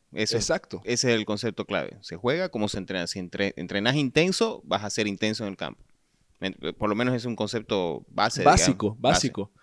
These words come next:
Speaker 2: Y, y sin duda es, eh, la, la deficiencia principal. A partir de ahí también podemos hablar de, de los rendimientos de los jugadores,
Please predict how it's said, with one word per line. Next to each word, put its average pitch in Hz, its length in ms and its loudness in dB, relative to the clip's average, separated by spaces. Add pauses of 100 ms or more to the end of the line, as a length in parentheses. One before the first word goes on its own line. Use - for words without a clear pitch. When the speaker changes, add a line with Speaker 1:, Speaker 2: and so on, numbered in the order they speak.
(440)
Speaker 2:
Y, - 360 -6
y - 40 -20 (180)
sin 135 260 -6
duda 165 360 6
es, 151 340 -2 (220)
eh, 104 580 -4
la, 113 220 -6
la 117 160 0
deficiencia 135 580 0
principal. 107 460 -6 (300)
A 127 140 0
partir 196 300 -4
de 180 80 4
ahí 180 160 2
también 156 340 0
podemos 139 340 2
hablar 123 300 6
de, 123 180 2
de 113 140 -4
los 110 140 2
rendimientos 113 420 2
de 117 60 8
los 104 120 4
jugadores, 113 880 8